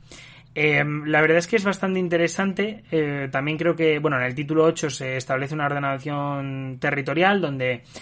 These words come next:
se regula la descentralización del Estado y la posibilidad, la posibilidad de creación de comunidades autónomas y se establecen los diferentes, eh, estatutos de autonom-, eh, autonomía.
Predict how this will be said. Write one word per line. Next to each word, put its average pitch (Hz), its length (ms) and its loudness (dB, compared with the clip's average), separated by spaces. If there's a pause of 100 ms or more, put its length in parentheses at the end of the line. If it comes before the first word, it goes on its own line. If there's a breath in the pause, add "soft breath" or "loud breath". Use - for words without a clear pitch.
(200 loud breath)
se 147 160 -4
regula 143 720 4
la 131 520 2
descentralización 139 720 -2
del 147 80 -4
Estado 156 240 0
y - 20 0
la 131 100 2
posibilidad, 131 600 -8
la 123 300 -4
posibilidad 135 480 -2
de 131 200 -4
creación 123 340 -6
de 131 80 -6
comunidades 123 340 -8
autónomas 185 600 -2 (920)
y 214 300 -2 (440 loud breath)
se - 120 -8
establecen 196 480 4
los 160 140 2
diferentes, 151 880 0
eh, 135 420 -4
estatutos 143 880 -4
de 135 540 -4
autonom-, 123 500 -8
eh, 120 200 -8
autonomía. 113 720 -6